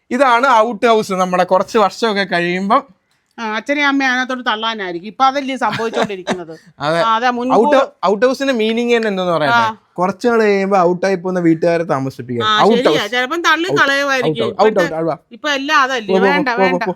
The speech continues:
Speaker 2: ആ,
Speaker 1: പോ,
Speaker 2: ആ,
Speaker 1: പോ, പോ.
Speaker 2: പോകുന്നില്ല.
Speaker 1: പോ, പോ, ഔട്ട് ഹൗസിൽ
Speaker 2: ഒന്നല്ല,
Speaker 1: പോയി താമസിക്ക്.
Speaker 2: എന്തായാലും പണിതത് കാര്യമായി.
Speaker 1: ഞങ്ങൾക്ക് പറയാനുള്ളത് ഇത്രേ ഉള്ളൂ. ഒരു വീട് പണിയുമ്പം സത്യമായിട്ടും ഈ നല്ല രീതി അറിയാവുന്നവരെ വല്ലതും വിളിച്ചല്ലേടാ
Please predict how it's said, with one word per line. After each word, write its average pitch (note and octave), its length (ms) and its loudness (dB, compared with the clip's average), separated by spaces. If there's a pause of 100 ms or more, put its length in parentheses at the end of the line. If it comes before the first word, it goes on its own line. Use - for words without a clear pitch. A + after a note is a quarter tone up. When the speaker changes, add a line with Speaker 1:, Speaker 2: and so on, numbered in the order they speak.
Speaker 2:
ആ, B3 80 -4
Speaker 1:
പോ, F3+ 260 -4
Speaker 2:
ആ, A#3 100 -4
Speaker 1:
പോ, A#3+ 140 -8
പോ. C#4 80 -4
Speaker 2:
പോകുന്നില്ല. C4+ 500 -2
Speaker 1:
പോ, F#3 140 -4
പോ, F3+ 140 -2
ഔട്ട് F#3 240 0
ഹൗസിൽ C4+ 140 2
Speaker 2:
ഒന്നല്ല, D4 80 4
Speaker 1:
പോയി C#4 100 0
താമസിക്ക്. D#4+ 220 0
Speaker 2:
എന്തായാലും C#4+ 280 -2
പണിതത് C#4 420 -2
കാര്യമായി. A#3 600 -2 (180)
Speaker 1:
ഞങ്ങൾക്ക് F#3 360 -2
പറയാനുള്ളത് D#3 640 -2
ഇത്രേ C#3 240 -6
ഉള്ളൂ. C3 220 -6 (400)
ഒരു E3 140 -4
വീട് F3+ 320 -2
പണിയുമ്പം D3 440 -6 (840)
സത്യമായിട്ടും D#3+ 720 -2 (520)
ഈ D#3+ 240 -10 (120)
നല്ല D3+ 380 -10
രീതി E3+ 260 -8
അറിയാവുന്നവരെ D3 720 -6
വല്ലതും C3 260 -10
വിളിച്ചല്ലേടാ B2+ 520 -8